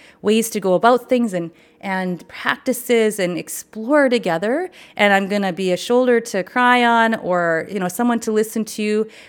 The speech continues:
when you are working it out, not when, just someone to vent and dump everything on, but let's work this out. I'm here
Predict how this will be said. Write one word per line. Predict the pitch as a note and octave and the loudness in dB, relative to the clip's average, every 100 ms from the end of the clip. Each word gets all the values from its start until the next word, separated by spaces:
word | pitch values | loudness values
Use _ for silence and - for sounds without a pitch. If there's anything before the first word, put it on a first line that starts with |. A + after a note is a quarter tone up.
| - | -4
when | F#3+ G#3 | 2 4
you | G3+ G3 | 4 2
are | F#3+ | 2
working | F3+ F#3+ A3 F#3+ | 2 -2 -4 -4
it | F3 | -2
out, | F3+ G3 D4+ - - | 4 4 4 0 -4
not | G3 A3+ | -2 0
when, | A#3 A#3+ - | 0 -4 -4
just | G#3 - | -8 0
someone | A3 A3+ | 4 4
to | G3+ | 2
vent | F3 F#3+ G3+ G#3+ | 2 2 2 -2
and | F#3 E3+ | -4 0
dump | F3 F#3+ G#3+ | 0 0 0
everything | F3+ F3+ - E3 | 0 -2 -4 -4
on, | E3 F#3 | -2 -2
but | F#3+ D#3+ | -2 -2
let's | G#3+ B3+ | -2 -4
work | E4 D4+ | -6 0
this | B3+ B3 | -2 2
out. | F#4+ D4+ D#3+ - | 2 2 0 0
I'm | G3+ | -2
here | G3+ C#4 C4 E3+ | 0 2 2 0